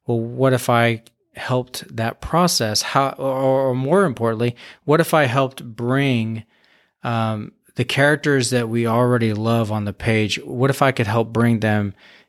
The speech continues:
in a, a deeper light to my audience and to the audience for that particular author?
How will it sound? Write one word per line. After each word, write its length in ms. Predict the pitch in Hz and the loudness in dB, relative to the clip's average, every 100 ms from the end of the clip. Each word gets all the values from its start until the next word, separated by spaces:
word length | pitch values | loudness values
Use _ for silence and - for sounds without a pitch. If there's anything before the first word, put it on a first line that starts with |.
| - | -2
in 340 | 110 110 113 | 2 2 -2
a, 260 | - 120 107 113 - - | -4 -4 -4 -8 -12 -6
a 80 | 113 | -4
deeper 560 | 95 135 143 135 117 | 2 2 2 2 2
light 480 | 107 110 110 104 - _ _ _ _ | 0 0 0 0 -4 _ _ _ _
to 480 | - 123 117 113 120 | 0 2 2 2 0
my 280 | 127 165 175 | 0 2 2
audience 460 | 107 90 - - 120 | 0 -4 -8 -10 -8
and 220 | 110 104 | -6 -4
to 140 | - | -4
the 120 | 113 | -2
audience 520 | 117 113 120 117 110 - | -2 0 2 0 0 -6
for 240 | - 107 | -6 -4
that 200 | 104 104 | -4 -6
particular 520 | 107 113 101 101 101 | -8 -10 -6 -6 -6
author? 500 | 107 113 - 104 101 | -4 -6 -4 -4 -4